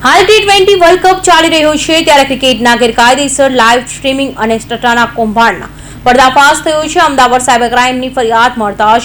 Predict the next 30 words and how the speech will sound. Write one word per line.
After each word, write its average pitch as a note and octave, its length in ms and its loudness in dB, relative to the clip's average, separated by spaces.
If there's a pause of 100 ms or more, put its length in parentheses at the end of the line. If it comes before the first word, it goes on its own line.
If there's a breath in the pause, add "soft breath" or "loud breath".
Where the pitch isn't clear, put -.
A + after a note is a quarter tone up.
બે A#3+ 120 0
આરોપીની A#3 380 -2
ધરપકડ G3 360 -6
કરી - 240 -12
છે, - 140 -14 (440 loud breath)
ત્યારે B3+ 160 4
અન્ય D4+ 160 2
એક E4+ 180 2
આરોપી E4 320 2
માટે D4 520 2
એલ C4+ 140 0
ઓ C#4+ 100 4
સી C4 200 -2
ની C4 100 0
નોટિસ A#3+ 400 -2
જાહેર G3+ 220 -2
કરી F#3 200 -10
છે. - 140 -10
પકડાયેલા A3+ 360 2
આરોપીઓ B3 400 2
અને B3 160 2
કૌભાંડના B3+ 680 2
તાર C4 320 2
પાકિસ્તાન, C4 520 -2
દુબઈ B3 260 -2
અને C4+ 120 -6
કેનેડા A#3+ 320 -2
સુધી A#3 240 -6
જોડાયેલા G3 480 -6
છે. - 160 -14